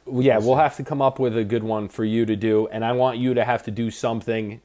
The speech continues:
Speaker 1: Not, it doesn't have to be at the same time, but a challenge of s-, that, some sort that you do the same week, so that we could both be in the same, different challenge, but same mindset.
Speaker 2: I'm, I'm
Speaker 1: You know?
Speaker 2: down for, for a good challenge. Uh,
Speaker 1: I
Speaker 2: so
Speaker 1: decided,
Speaker 2: speaking
Speaker 1: too, that
Speaker 2: Yeah.
Speaker 1: if I do it again,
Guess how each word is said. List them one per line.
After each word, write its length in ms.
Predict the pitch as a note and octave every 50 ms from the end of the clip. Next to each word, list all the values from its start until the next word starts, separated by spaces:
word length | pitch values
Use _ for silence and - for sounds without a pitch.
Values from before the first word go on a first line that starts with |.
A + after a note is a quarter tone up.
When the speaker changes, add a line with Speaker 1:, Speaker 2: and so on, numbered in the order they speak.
| -
Speaker 1:
Not, 260 | A#2 C#3 D3 - -
it 80 | C#3+ C#3
doesn't 240 | D3+ F#3 E3 C#3 E3
have 120 | C#3+ B2 -
to 40 |
be 60 | C3 B2
at 60 | G#2+
the 80 | A#2+
same 260 | - - C3 B2 A2+ G2+
time, 300 | - B2 A#2+ A2+ G#2+ G2
but 160 | A2+ A2+ A2
a 80 | G#2+
challenge 500 | G2+ - - C3 A#2+ A#2+ A#2 A#2 A2 G2+
of 80 | G#2 F#2+
s-, 160 | - - - - _ -
that, 340 | C3+ C3 B2+ A#2 - - _ _ _ -
some 280 | - - E3 D#3+ D#3 C#3
sort 420 | - - B2+ G#2+ G#2 G#2 - _ _ _ _ _ _ _
that 160 | - B2 B2 A#2+
you 140 | A#2+ A#2+
do 240 | A#2 G#2+ B2 B2 A#2+ A2
the 80 | A2
same 260 | - - C3+ B2 A2+
week, 360 | A2 A#2 B2 C#3+ - - - _ _ _ _ _ _ _
so 100 | - - C3
that 60 | A#2+
we 100 | A2 A2
could 140 | - B2 G#2+
both 260 | G#2+ A#2 A#2 A2+ -
be 100 | - A#2+
in 80 | A2 G#2+
the 80 | G#2
same, 380 | G2 - B2 A2 G#2+ G#2 G2+ F#2+ - _ _ _ _ _ _ _ _
different 400 | - E3+ F3 E3+ - D#3+ D3 B2
challenge, 420 | - D#3+ D3 C#3+ C3 A2+ G#2+ G2+ -
but 140 | A#2 G#2 -
same 200 | - B2+ A#2 G#2+
mindset. 520 | G#2+ G#2+ A2+ A#2 A2 - C#3 C#3+ D3+ - - _ _ _ _ _ _ _ _ _ -
Speaker 2:
I'm, 280 | F#2 G#2 A#2 A#2 A2+ - -
I'm 100 | A#2 A#2
Speaker 1:
You 60 | A2+
know? 100 | A#2 B2
Speaker 2:
down 180 | B2+ A2+ A2 A2
for, 340 | G2+ - A#2 A2 G#2+ G2+ G2
for 240 | - - A#2 A2+ G#2+
a 40 | G2
good 180 | G#2+ A2 G2
challenge. 580 | F#2+ - A2+ G#2 G2+ G2 F#2+ F#2 F2 F2 - _ _ _ _ _ _ - - -
Uh, 80 | A#2 A2+
Speaker 1:
I 120 | A#2 C3+
Speaker 2:
so 40 | C3+
Speaker 1:
decided, 540 | D3 C#3 - - D#3+ D#3 D3+ D3 C#3+ C#3 -
Speaker 2:
speaking 220 | - F3 D#3 C#3+ C3+
Speaker 1:
too, 40 | B2+
that 160 | C3 C3+ C3
Speaker 2:
Yeah. 40 | B2
Speaker 1:
if 120 | A#2+ -
I 80 | C3+ B2
do 180 | B2 C#3 C#3+ D3
it 60 | C#3+
again, 540 | C#3 B2 C#3+ C#3+ C3+ B2 A#2 G#2+ G#2+ A2